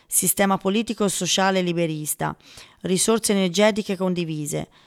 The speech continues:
moneta unica europea, strutture come l'onu,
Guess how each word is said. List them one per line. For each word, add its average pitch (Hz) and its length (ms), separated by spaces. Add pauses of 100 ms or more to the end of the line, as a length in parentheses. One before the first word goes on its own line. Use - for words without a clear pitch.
(120)
moneta 208 500
unica 226 300
europea, 156 560 (460)
strutture 208 640
come 196 240
l'onu, 180 520